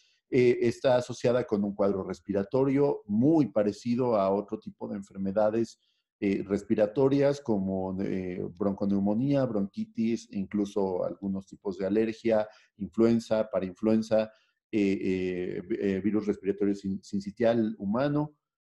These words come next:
que se da mucho en los niños y es caracterizado por un cuadro donde lo más común es que haya tos, dolor de garganta, en algunos casos goteo nasal, y en los casos más graves se puede presentar fiebre elevada, superior a treinta y ocho grados,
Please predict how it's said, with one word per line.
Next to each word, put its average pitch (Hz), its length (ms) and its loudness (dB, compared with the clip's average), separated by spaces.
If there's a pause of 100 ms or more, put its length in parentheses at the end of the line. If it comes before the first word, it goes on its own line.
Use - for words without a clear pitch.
que 104 160 2
se 104 140 0
da 101 100 4
mucho 107 300 -2
en 104 80 0
los 107 140 0
niños 147 360 0
y 120 200 -2
es 127 140 0
caracterizado 117 720 0
por 104 160 -2
un 110 140 -4
cuadro 113 400 4
donde 95 320 -2
lo 92 180 -4
más 98 300 -2
común 117 480 0
es 98 240 -6
que 101 100 -2
haya 95 400 -2
tos, 123 380 -2
dolor 95 240 -4
de 95 80 -4
garganta, 104 580 -2 (400)
en 101 220 0
algunos 107 340 -2
casos 104 340 -8
goteo 95 320 -2
nasal, 127 420 0 (260)
y 131 160 2
en 147 100 4
los 120 160 0
casos 123 360 -4
más 120 180 -2
graves 131 340 2
se 107 100 -4
puede 110 280 2
presentar 107 760 -2
fiebre 110 340 4
elevada, 113 460 2
superior 104 380 -2
a - 20 -12
treinta 98 240 -6
y 95 60 -2
ocho 98 220 -6
grados, 127 400 0